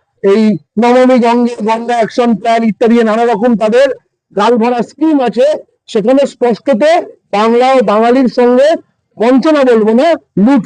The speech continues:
করে। যেরকম উদাহরণ হিসেবে বলছি, বিহারে গঙ্গা রয়েছে চারশো চল্লিশ কিলোমিটার, আর পশ্চিমবঙ্গে গঙ্গা রয়েছে পাঁচশো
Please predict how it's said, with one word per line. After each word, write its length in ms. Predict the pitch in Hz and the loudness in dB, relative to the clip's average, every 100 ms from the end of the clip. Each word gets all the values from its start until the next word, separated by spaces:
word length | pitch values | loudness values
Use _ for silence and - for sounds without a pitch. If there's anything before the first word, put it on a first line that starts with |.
| - | -2
করে। 200 | 208 247 330 _ - - _ _ _ _ _ _ _ _ _ _ _ - 160 | -2 -2 -4 _ -18 -18 _ _ _ _ _ _ _ _ _ _ _ -20 -6
যেরকম 380 | 277 294 302 285 269 | -2 0 0 0 0
উদাহরণ 240 | 294 311 294 | 0 0 0
হিসেবে 220 | 277 247 208 | 0 0 0
বলছি, 280 | 208 180 294 311 _ _ _ _ _ _ _ - 220 _ _ _ _ _ _ _ _ - | -2 0 0 0 _ _ _ _ _ _ _ -20 -20 _ _ _ _ _ _ _ _ -12
বিহারে 360 | 240 269 277 311 254 190 | -4 -2 -2 0 0 2
গঙ্গা 280 | 240 254 269 | 0 2 0
রয়েছে 260 | 254 240 277 277 | -2 -2 -4 -2
চারশো 260 | 220 208 254 | -2 -2 0
চল্লিশ 280 | 262 254 240 - | 2 2 0 0
কিলোমিটার, 420 | 190 160 131 104 _ _ _ _ _ _ - - - _ _ _ _ _ _ - 233 | 0 0 -2 -8 _ _ _ _ _ _ -18 -18 -18 _ _ _ _ _ _ -4 -2
আর 80 | 302 254 _ _ _ _ _ - _ - - | -2 -4 _ _ _ _ _ -20 _ -16 -4
পশ্চিমবঙ্গে 720 | 262 - 302 277 285 277 294 311 311 _ _ _ _ 170 | -2 0 0 2 2 2 2 0 -2 _ _ _ _ -6
গঙ্গা 300 | 233 254 262 240 | -2 0 0 2
রয়েছে 240 | 240 247 302 - | 0 0 -2 -2
পাঁচশো 400 | 226 226 - 311 | -4 -4 -6 -2